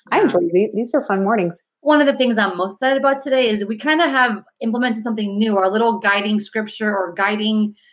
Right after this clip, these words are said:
Speaker 2: um, what should we call it, Caitlin? I don't know. We're just not gonna be just scripture all the time.
Speaker 1: I think guiding principle, just considering we also take into account catechism and, and teachings of the saints. I think guiding principle is fair.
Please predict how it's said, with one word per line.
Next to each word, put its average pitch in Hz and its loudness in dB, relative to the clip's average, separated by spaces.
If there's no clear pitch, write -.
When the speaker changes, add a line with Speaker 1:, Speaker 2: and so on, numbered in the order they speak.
Speaker 2:
um, 208 0
what 294 4
should 370 0
we 359 -2
call 220 0
it, 165 -8
Caitlin? 180 -6
I 208 -4
don't 254 -2
know. 285 -2
We're 220 -6
just 262 -6
not 311 2
gonna 302 0
be 254 0
just 220 0
scripture 202 -6
all 170 0
the 170 -6
time. 156 -4
Speaker 1:
I 302 2
think 523 8
guiding 320 4
principle, 202 0
just 247 -2
considering 254 2
we 208 0
also 196 -2
take 190 -4
into 190 -2
account 180 -6
catechism 196 0
and, 170 -4
and 170 -6
teachings 180 -8
of 175 -6
the 170 -6
saints. 180 -8
I 294 4
think 403 0
guiding 196 2
principle 180 -6
is 185 -12
fair. 196 -8